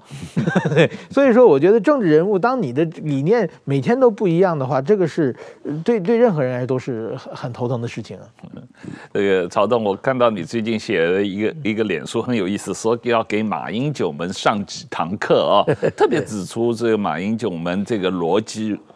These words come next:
Speaker 2: 的荒谬性啊。那里面第一堂课就特别提到台湾为什么不可以反美仇美啊？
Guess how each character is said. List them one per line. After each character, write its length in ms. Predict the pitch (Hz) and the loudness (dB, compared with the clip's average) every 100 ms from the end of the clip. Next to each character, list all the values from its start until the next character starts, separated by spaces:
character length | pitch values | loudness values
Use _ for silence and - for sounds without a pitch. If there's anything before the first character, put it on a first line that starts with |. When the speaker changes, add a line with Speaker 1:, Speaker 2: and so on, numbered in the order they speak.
| - | -6
Speaker 2:
的 80 | 104 | -4
荒 300 | - 135 120 | -2 0 0
谬 280 | 127 123 87 | 0 -2 -2
性 260 | - 117 76 | -4 -4 -2
啊。 180 | 90 - - - - 120 | -2 -4 -14 -20 -6 -2
那 80 | 147 | 0
里 120 | 135 | 0
面 180 | 123 143 | -4 -2
第 200 | 226 254 | 0 0
一 40 | |
堂 240 | - 123 120 | 0 -4 -2
课 200 | 151 120 | 2 2
就 220 | 110 120 | 2 -2
特 220 | 101 - 120 | -4 -4 -2
别 160 | 104 | 0
提 200 | 107 - | -2 -4
到 240 | 87 113 107 | 2 2 2
台 240 | - 87 | -2 -2
湾 200 | 104 120 | 0 0
为 180 | 160 190 | 2 2
什 180 | - 85 | 2 -4
么 100 | 87 | -4
不 160 | - | -2
可 200 | 156 - | -4 0
以 180 | 147 120 | -2 -2
反 320 | 92 - 69 | -6 -6 -4
美 300 | 123 147 78 - | -2 -2 -4 -8
仇 240 | - 98 | -2 2
美 260 | 160 147 - | 4 2 -2
啊？ 220 | - 95 | -4 -6